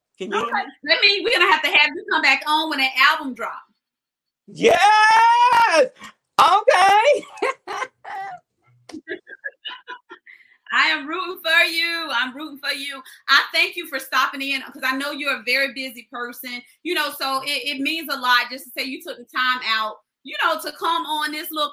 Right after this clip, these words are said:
Speaker 2: country girl show. <laughs> I
Speaker 1: Well, listen.
Speaker 2: appreciate you so much. And
Speaker 1: Thank you. Country
Speaker 2: and,
Speaker 1: is
Speaker 2: um,
Speaker 1: where
Speaker 2: it's
Speaker 1: it's at.
Speaker 2: something, something I normally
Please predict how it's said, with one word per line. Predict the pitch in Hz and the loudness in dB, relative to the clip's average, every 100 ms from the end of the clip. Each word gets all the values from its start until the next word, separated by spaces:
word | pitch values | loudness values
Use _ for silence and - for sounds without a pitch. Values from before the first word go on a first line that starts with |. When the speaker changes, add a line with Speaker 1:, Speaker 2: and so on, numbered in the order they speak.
| - | -4
Speaker 2:
country | 330 339 269 | -4 -4 -2
girl | 285 277 277 | 0 2 0
show. | - 311 233 247 392 | -2 2 2 2 -4
<laughs> | 392 - 571 - - - - - | -10 -10 -12 -12 -16 -18 -2 6
I | 294 302 | 8 6
Speaker 1:
Well, | |
listen. | 359 - 339 302 294 | 4 2 2 -2 -2
Speaker 2:
appreciate | 294 | -4
you | 294 | -12
so | - 311 302 | -4 -2 0
much. | 277 277 302 - _ _ _ 294 | 0 0 -2 -6 _ _ _ -8
And | 294 277 _ _ _ _ _ _ _ _ _ _ _ _ - | -8 -12 _ _ _ _ _ _ _ _ _ _ _ _ -10
Speaker 1:
Thank | 233 247 247 - | -6 -6 -6 -6
you. | 339 - - | -6 -8 -6
Country | 247 320 294 | 0 0 0
Speaker 2:
and, | 277 | 0
Speaker 1:
is | |
Speaker 2:
um, | 311 285 | 0 2
Speaker 1:
where | 233 | 0
Speaker 2:
it's | - | -2
Speaker 1:
it's | 247 | 2
at. | |
Speaker 2:
something, | - - - - | 2 2 -2 -4
something | - - | 0 2
I | 311 | 2
normally | 294 320 311 285 | 0 -10 -12 -16